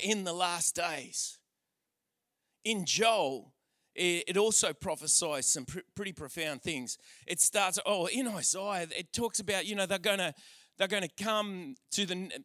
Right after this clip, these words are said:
to the mountain of the house of the Lord, and he says, "And he's gonna teach us, and we're gonna be hungry to listen, and we're gonna be hungry to learn, and we will not train for war anymore." Where the, the, the whole thing of the war industry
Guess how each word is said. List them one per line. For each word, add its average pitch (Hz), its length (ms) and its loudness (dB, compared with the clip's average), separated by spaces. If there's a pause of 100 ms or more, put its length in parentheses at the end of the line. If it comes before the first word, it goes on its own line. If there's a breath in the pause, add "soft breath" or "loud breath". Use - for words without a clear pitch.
(160)
to 202 100 2
the 165 140 -2
mountain 180 320 0
of 160 60 -6
the 156 80 -2
house 151 280 0
of 147 60 -8
the 151 80 -12
Lord, 180 260 2
and 156 140 -4
he 156 40 -4
says, 156 280 0
"And 170 160 -6
he's 190 280 0
gonna 175 200 -6
teach 196 360 -4
us, 156 180 -4
and 175 80 -6
we're 196 80 -6
gonna 180 120 -4
be 147 100 -6
hungry 180 460 -2 (300 loud breath)
to 208 80 -2
listen, 196 500 2
and 170 80 -6
we're 175 80 -6
gonna 196 220 -4
be 175 100 -2
hungry 202 380 0
to 175 100 0
learn, 208 480 2 (300 loud breath)
and 202 260 0
we 233 220 0
will 208 500 -2
not 208 380 -2
train 214 480 2
for 180 180 -4
war 202 420 0
anymore." 180 640 -4 (560)
Where 220 320 2
the, 180 200 -2 (440 soft breath)
the, 185 380 2
the 190 100 4
whole 233 400 4
thing 208 480 0 (240 loud breath)
of 170 220 0
the 151 80 0
war 214 400 6
industry 196 600 2